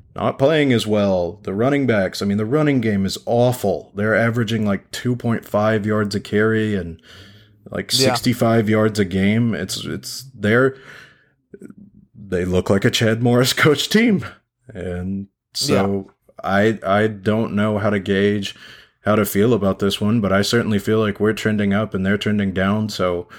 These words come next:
Speaker 1: I would feel good about it. It's just strange to be in that position.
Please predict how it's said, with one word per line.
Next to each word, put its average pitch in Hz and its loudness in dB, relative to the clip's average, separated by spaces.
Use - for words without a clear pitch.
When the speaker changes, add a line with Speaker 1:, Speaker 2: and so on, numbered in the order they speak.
Speaker 1:
I 87 -2
would 104 0
feel 117 2
good 95 2
about 95 2
it. 110 2
It's - -8
just 104 0
strange 104 2
to 110 0
be 98 2
in 95 2
that 95 -2
position. 95 -6